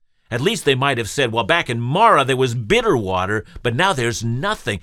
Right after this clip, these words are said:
no water at all." Our text then says, "The people quarreled with Moses." Other translations say, "They protested against Moses." Now, either one of those translations is interesting.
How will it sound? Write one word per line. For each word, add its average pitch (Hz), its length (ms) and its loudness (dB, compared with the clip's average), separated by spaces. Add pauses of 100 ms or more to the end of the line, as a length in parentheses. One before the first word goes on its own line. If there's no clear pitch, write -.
(140)
no 113 180 -2
water 135 380 0
at 139 100 0
all." 160 420 -6 (480)
Our 127 120 0
text 165 400 -6
then 147 180 0
says, 117 400 -6 (160)
"The 127 80 -4
people 175 400 -2
quarreled 127 540 -2
with 117 180 -6
Moses." 101 640 -6 (340)
Other 214 200 4
translations 113 720 -4
say, 110 220 -2 (160)
"They 131 140 2
protested 107 920 -2
against 98 480 -6
Moses." 95 640 -8 (400)
Now, 123 80 0
either 220 240 2
one 131 140 0
of 120 60 -2
those 110 140 -4
translations 104 720 -6
is 92 140 -8
interesting. - 600 -12